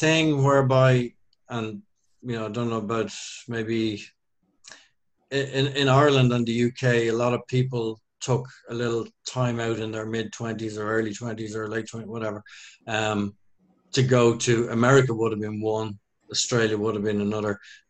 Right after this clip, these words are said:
They may have gone to Europe, but the problem with Europe is the language, you know, depending on where you went, you, you would need to speak French, you would need German, not so much now. Um, so Australia was a, a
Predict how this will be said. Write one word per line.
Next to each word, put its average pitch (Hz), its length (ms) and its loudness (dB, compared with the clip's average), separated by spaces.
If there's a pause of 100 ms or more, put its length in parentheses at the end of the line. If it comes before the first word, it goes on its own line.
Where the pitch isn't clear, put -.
They 202 140 4
may 190 180 10
have 127 80 8
gone 123 120 6
to 110 80 4
Europe, 113 440 6 (140)
but 113 180 0
the 120 80 -4
problem 117 280 4
with 113 140 -2
Europe 113 380 2
is 104 360 -4
the 107 80 -4
language, 104 560 -2
you 107 80 -8
know, 104 120 -6
depending 104 420 -4
on 98 80 -2
where 101 140 0
you 95 140 -2
went, 98 300 -2 (120)
you, 101 240 -6
you 110 180 -4
would 117 220 4
need 101 160 0
to - 60 -8
speak 101 300 -8
French, 98 420 -4
you 101 160 -6
would 104 140 -6
need 101 280 -4
German, 98 480 -4
not 110 200 -4
so 101 100 -4
much 98 320 -6
now. 101 280 -8 (580)
Um, 101 400 -8
so 110 440 0 (760)
Australia 123 460 6
was 104 200 2
a, 104 240 4
a - 120 -12